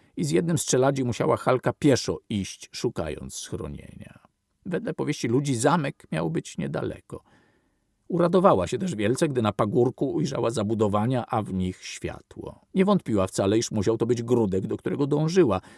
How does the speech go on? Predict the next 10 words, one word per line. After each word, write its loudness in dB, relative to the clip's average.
i 2
dobiwszy 0
się -2
po 0
grobelce 2
do 0
wrót, 0
słudze 2
stukać -4
kazała. -12